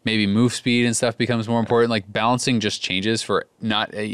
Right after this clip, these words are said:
not even just all the heroes, but the items too. So, like, I think that becomes very complicated, and that's probably one of the biggest reasons that it's, it's not gonna be that, uh, like, it's such a big undertaking. A-, and as far as then, if that becomes, map two becomes just as popular as map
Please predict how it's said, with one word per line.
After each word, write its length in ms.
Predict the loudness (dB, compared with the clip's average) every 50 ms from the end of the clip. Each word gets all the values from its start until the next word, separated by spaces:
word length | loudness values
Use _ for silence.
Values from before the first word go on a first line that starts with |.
| -6 -6 -4
not 220 | -4 -2 0 0
even 160 | 0 0 0
just 300 | 0 0 0 -2 -2 -2
all 180 | 0 0 0 0
the 40 | 0
heroes, 380 | 0 0 2 2 2 0 -2 -4
but 220 | _ -2 -2 0
the 60 | 0 0
items 400 | 0 0 -2 -4 -6 -8 -12 -8
too. 300 | -4 -2 -2 -2 -2 -6 _
So, 180 | -6 -2 0 0
like, 200 | 0 0 -2 -6 -12 -20 -10 -8
I 60 | -4
think 160 | -4 -2 -2 -2
that 160 | -2 -4 -4
becomes 300 | -6 -8 -8 -8 -8 -8
very 240 | -4 -2 -2 -2 -2
complicated, 440 | -4 -6 -8 -6 -6 -4 -4 -2 -2
and 60 | -4
that's 220 | -4 -4 -6 -10 -16 _ _
probably 220 | -2 0 0 0 0
one 140 | -2 -4
of 40 | -6
the 60 | -6 -6
biggest 240 | -6 -6 -6 -8 -8
reasons 280 | -8 -8 -8 -8 -6
that 120 | -6 -6 -6
it's, 160 | -6 -8 -10
it's 200 | -10 -8 -8 -6 -6
not 120 | -6 -6
gonna 120 | -8 -8
be 100 | -8 -6 -4
that, 240 | -2 -2 -2 -4 -8 -14 -20 -20 -10 -6
uh, 120 | -6 -4 -4 -6 -8 -6
like, 180 | -6 -4 -4
it's 140 | -4 -4 -4
such 120 | -6 -6 -6
a 40 |
big 160 | -6 -6 -6 -6
undertaking. 600 | -6 -6 -6 -4 -4 -4 -2 -2 -4 -6 -6 -8 -14 -20 -20 -12 _ -4
A-, 200 | -2 -2 -2 -2
and 240 | -2 -2 -4 -6 -8 _ -6
as 160 | -4 -4 -4
far 220 | 0 0 2 2 2
as 220 | 0 -2 -4 -8 -12 -16 -20 _ -6
then, 220 | -4 -2 0 0
if 100 | -2 -2
that 160 | 0 -2 -2 -2
becomes, 340 | -4 -4 -6 -6 -6 -6 -6
map 240 | -4 -4 -4 -2 -2
two 140 | 0 0
becomes 260 | 0 0 -2 -2 -2 -2
just 140 | -4 -4 -4
as 20 | -2
popular 280 | -2 -2 0 -2 -4
as 60 | -4 -4
map 160 | -4 -6